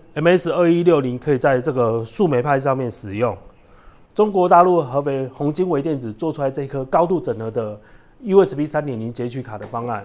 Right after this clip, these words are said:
我猜啊，预计大概年底应该在市场上看得到。白牌市场会先看到，你可能会看到大概就是台币两百块、三百块左右的U S B 三点零的截取卡。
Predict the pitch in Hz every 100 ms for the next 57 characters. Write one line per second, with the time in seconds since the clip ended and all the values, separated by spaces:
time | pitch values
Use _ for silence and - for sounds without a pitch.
0 | - 123 123 147 160 143 120 156 143 143
1 | 139 127 117 131 131 104 110 123 127 131
2 | 131 - _ - 165 139 - 185 117 113
3 | 127 123 131 104 - 104 - - - -
4 | - 180 208 214 220 160 185 190 185 180
5 | 180 151 107 - - 160 156 131 156 156
6 | 160 151 139 127 127 143 135 131 139 135
7 | 139 131 143 123 120 135 113 139 139 160
8 | 113 156 139 120 120 151 120 135 156 139
9 | 131 139 135 139 113 110 107 104 110 107
10 | 113 113